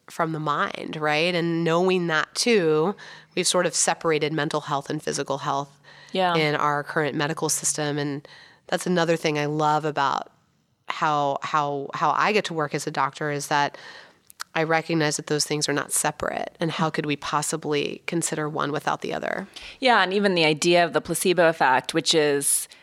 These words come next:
Speaker 2: uh, and how, how it's perceived as, like, if you get a placebo and you get better, you're a dupe,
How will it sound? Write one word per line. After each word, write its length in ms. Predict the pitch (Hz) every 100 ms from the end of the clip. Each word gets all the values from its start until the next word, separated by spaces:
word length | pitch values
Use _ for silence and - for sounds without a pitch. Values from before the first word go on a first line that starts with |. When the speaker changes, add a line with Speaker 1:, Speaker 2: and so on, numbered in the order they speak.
| - - _ _ _ _ _ -
Speaker 2:
uh, 140 | - - - - -
and 200 | 185 190
how, 180 | 185 196
how 260 | 180 196 185
it's 160 | 170 -
perceived 680 | 190 - 233 202 165 147
as, 400 | - 156 151 151
like, 180 | 156 156
if 140 | 180 180
you 540 | 175 175 175 165 160
get 140 | 170 160
a 40 |
placebo 840 | - 165 185 175 170 160 156 156 151
and 280 | 160 156
you 200 | 156 156
get 260 | 151 151 -
better, 480 | 160 156 151 147 147
you're 280 | 151 156 147
a 60 |
dupe, 480 | 139 165 151 131 -